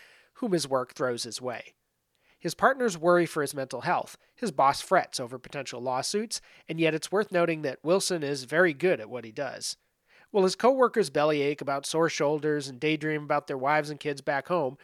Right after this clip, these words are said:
Wilson spends even his free time focusing on the streets. He lives alone,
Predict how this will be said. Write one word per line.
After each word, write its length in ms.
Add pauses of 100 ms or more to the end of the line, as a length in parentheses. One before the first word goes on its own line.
(240)
Wilson 320
spends 380
even 220
his 160
free 260
time 320
focusing 460
on 140
the 60
streets. 460 (420)
He 120
lives 260
alone, 400